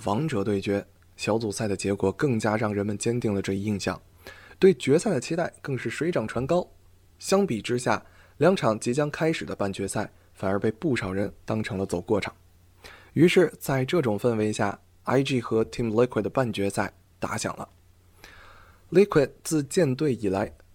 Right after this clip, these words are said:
外战成绩一向糟糕，同样外战一塌糊涂的还有大师兄，这位从远古时期就号称北美第一A D的老将，迄今为止还没有在国际比赛中赢下过任何一个B O五。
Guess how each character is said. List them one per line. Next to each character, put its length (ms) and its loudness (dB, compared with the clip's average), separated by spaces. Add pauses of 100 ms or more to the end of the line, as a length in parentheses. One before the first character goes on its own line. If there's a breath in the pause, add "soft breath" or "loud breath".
外 180 4
战 180 2
成 220 -6
绩 200 -2
一 140 -2
向 240 -2
糟 160 -2
糕， 320 2 (380)
同 120 6
样 140 4
外 160 2
战 180 0
一 120 -2
塌 160 0
糊 160 -2
涂 100 2
的 100 -4
还 180 -2
有 280 2
大 180 -4
师 160 -2
兄， 220 -2 (300)
这 120 0
位 120 6
从 200 -4
远 220 2
古 140 0
时 120 -4
期 300 -2
就 160 -2
号 220 4
称 180 -2
北 160 2
美 160 0
第 220 -2
一 80 -2
A 180 -4
D 100 -4
的 80 -4
老 200 -6
将， 200 2 (640 loud breath)
迄 100 4
今 140 4
为 140 4
止 200 0 (220 soft breath)
还 140 -2
没 100 2
有 100 2
在 160 0
国 240 2
际 140 -2
比 160 -4
赛 180 -2
中 220 -4
赢 180 -6
下 160 -6
过 200 4
任 240 2
何 160 -2
一 80 -2
个 100 -2
B 160 -4
O 80 -4
五。 240 -4